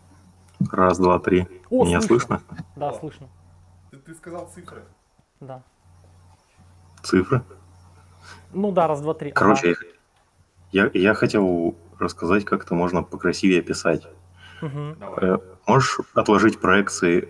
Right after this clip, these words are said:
Speaker 1: на ось X и на ось Y от этих двух коробочек?
Speaker 2: Мгм, щас. А, наверное, я понимаю, про что ты говоришь. Ну, мгм, хорошо, щас. Давай вот псевдоось, на которой будут псевдопроекции. Вот, мы откладываем проекции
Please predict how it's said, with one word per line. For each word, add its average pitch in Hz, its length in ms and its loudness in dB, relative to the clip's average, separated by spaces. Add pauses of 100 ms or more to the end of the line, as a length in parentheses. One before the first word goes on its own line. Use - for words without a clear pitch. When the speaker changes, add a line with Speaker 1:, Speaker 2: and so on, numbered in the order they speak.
Speaker 1:
на 92 140 2
ось 92 200 2
X 143 280 -2
и - 20 4
на 85 120 2
ось 101 220 2
Y 92 280 2 (360)
от - 180 -2
этих 85 220 -2
двух 92 220 0
коробочек? 87 680 -2 (220)
Speaker 2:
Мгм, 226 320 -8
щас. - 260 -10 (920)
А, 214 600 0
наверное, 160 280 -4
я 165 60 -4
понимаю, 180 280 -2
про 139 100 -10
что 151 120 -10
ты 147 60 -6
говоришь. 180 260 -8
Ну, 170 120 -6 (120)
мгм, 127 460 -12
хорошо, 147 320 -10
щас. - 380 -10 (380)
Давай 156 200 -6
вот 127 160 -14 (1900)
псевдоось, 170 840 -4
на 151 80 -6
которой 151 260 -6
будут 147 420 -6 (120)
псевдопроекции. 156 1080 -2 (540)
Вот, 139 240 -6
мы 165 180 -4
откладываем 143 580 -4
проекции 185 640 -8